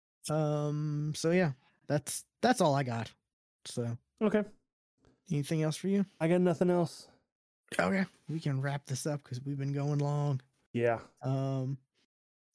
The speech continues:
Speaker 1: so this has been episode four hundred forty-six, um, of the Geeks for the Win podcast. Be sure to follow us on Twitter. Stuart's at Casual Terror. I am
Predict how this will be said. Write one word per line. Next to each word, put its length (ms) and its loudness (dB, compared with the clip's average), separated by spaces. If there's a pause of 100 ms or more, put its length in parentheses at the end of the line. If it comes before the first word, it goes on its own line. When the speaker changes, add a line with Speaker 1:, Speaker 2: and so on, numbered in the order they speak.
Speaker 1:
so 220 -2
this 200 0
has 240 0
been 420 2
episode 500 0
four 260 -4
hundred 320 4
forty-six, 760 -4 (760)
um, 480 0
of 120 -4
the 80 -2
Geeks 240 -4
for 100 -4
the 80 0
Win 160 -2
podcast. 720 0 (100)
Be 60 -4
sure 180 0
to 40 -2
follow 240 2
us 120 -2
on 100 0
Twitter. 320 2
Stuart's 420 0
at 200 -2
Casual 360 0
Terror. 380 2 (400)
I 80 2
am 180 0